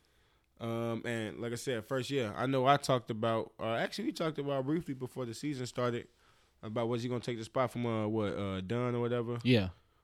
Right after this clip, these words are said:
Speaker 1: Or whatever the case was, and I said potentially, possibly, but I said, I think I actually said it wouldn't be before the All-Star game.
Speaker 2: Yeah, I think
Speaker 1: So
Speaker 2: you s-, I think you said by the time the end of the season came
Speaker 1: by the
Speaker 2: around.
Speaker 1: time
Speaker 2: Yeah.
Speaker 1: the end of the season, he'll
Speaker 2: I
Speaker 1: be
Speaker 2: think you
Speaker 1: starting,
Speaker 2: did
Speaker 1: bro,
Speaker 2: say that. I
Speaker 1: so
Speaker 2: remember that.
Speaker 1: Yeah, bro. So, and he got the spot, bro, and he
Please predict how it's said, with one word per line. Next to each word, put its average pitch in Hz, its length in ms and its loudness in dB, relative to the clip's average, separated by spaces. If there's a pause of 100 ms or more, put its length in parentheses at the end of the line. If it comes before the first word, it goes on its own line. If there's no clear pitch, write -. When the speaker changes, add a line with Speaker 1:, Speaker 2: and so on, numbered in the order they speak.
(220)
Speaker 1:
Or 104 280 0
whatever 113 260 2
the 101 60 -4
case 110 240 -4
was, 107 220 -4
and 117 100 -2
I 131 60 0
said 110 420 -4
potentially, 208 880 -2
possibly, 190 560 -4
but 135 120 -2
I 139 100 2
said, 135 360 -2
I 143 120 4
think 202 280 8
I 156 60 10
actually 135 320 4
said 123 240 0
it 120 100 0
wouldn't 120 220 0
be 117 80 -2
before 101 320 -4
the 98 60 -2
All-Star 107 480 0
game. 69 160 -10
Speaker 2:
Yeah, 143 180 10
I - 20 8
think 185 140 10
Speaker 1:
So 190 60 10
Speaker 2:
you 185 40 10
s-, 139 180 6
I 151 120 10
think 180 160 6
you 160 100 4
said 156 220 6
by 131 120 8
the - 60 2
time 127 160 4
the 117 80 0
end 127 140 2
of 113 100 2
the 113 60 -4
season 123 280 2
came 110 100 4
Speaker 1:
by 131 100 6
the 104 100 2
Speaker 2:
around. 104 80 2
Speaker 1:
time 151 220 8
Speaker 2:
Yeah. 135 40 12
Speaker 1:
the 135 80 12
end 113 100 10
of - 100 2
the 131 60 -4
season, 131 280 -4
he'll 131 140 0
Speaker 2:
I 117 40 4
Speaker 1:
be 127 60 2
Speaker 2:
think 131 140 4
you 127 60 8
Speaker 1:
starting, 120 120 8
Speaker 2:
did 120 60 10
Speaker 1:
bro, 107 100 6
Speaker 2:
say 117 80 8
that. 113 60 6
I 110 80 6
Speaker 1:
so 110 40 6
Speaker 2:
remember 110 260 4
that. 98 160 4 (180)
Speaker 1:
Yeah, 180 300 4
bro. 175 220 4
So, 156 320 0
and 123 140 0
he 139 60 2
got 143 180 6
the 139 80 -4
spot, 160 320 8
bro, 147 200 4
and 147 100 2
he 147 160 0